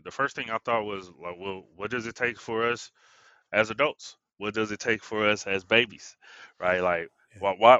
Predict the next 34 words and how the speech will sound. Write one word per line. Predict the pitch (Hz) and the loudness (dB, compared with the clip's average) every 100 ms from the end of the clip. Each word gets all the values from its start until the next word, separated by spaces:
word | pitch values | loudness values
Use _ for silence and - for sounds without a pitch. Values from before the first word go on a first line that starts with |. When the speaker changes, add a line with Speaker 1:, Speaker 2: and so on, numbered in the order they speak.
| 101 | 8
Speaker 1:
why | 117 143 147 | 10 12 10
does | 127 131 127 120 | 6 4 4 0
the | 110 | 0
way | 127 123 | 2 2
that | 113 | 0
we | 120 | -2
approach | 117 - 143 113 - | -8 -4 -4 -4 -10
everything | - 123 117 123 | -12 -12 -8 -6
have | 117 117 | -2 -2
to | - | -4
change? | - 160 147 87 - | -4 -2 -2 -6 -6
Like, | 98 95 87 - _ _ _ | -2 -2 -4 -16 _ _ _
nurturing | 98 131 - 123 113 | -4 -4 -4 -8 -10
and | 101 | -12
care | - 147 143 101 95 | 0 2 2 0 2
goes | 110 107 98 - | 4 4 2 -8
into | - 104 | -20 -20
the | 82 | -4
baby, | 117 135 78 - _ _ _ _ _ _ | -2 -2 -4 -18 _ _ _ _ _ _
right? | 90 | -8
We | 90 | -8
Speaker 2:
Yeah. | 80 | -10
Speaker 1:
put, | 123 107 - - - | -8 -8 -10 -20 -12
you | |
know, | 104 98 98 | -8 -8 -6
like, | 92 85 76 95 | -6 -8 -10 -16
you | 95 | -18
know, | 80 92 _ _ _ | -18 -20 _ _ _
you | 80 | -20
know, | 85 80 76 | -20 -20 -16
I, | |
I, | 85 69 85 90 - 107 | -14 -10 -8 -8 2 4
I've | 120 | 6
made | 120 110 | 4 -2